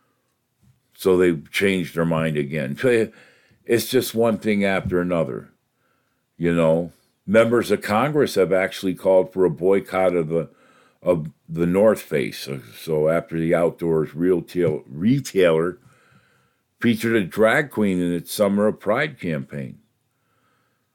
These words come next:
So this is what this representative goes on to say.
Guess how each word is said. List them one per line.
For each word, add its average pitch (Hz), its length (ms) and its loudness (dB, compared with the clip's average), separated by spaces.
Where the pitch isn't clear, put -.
So 139 460 6
this 180 300 4
is 120 180 0
what 113 220 2
this 101 240 -4
representative 90 760 0
goes 80 260 0
on 76 220 -6
to 71 140 -14
say. - 380 -12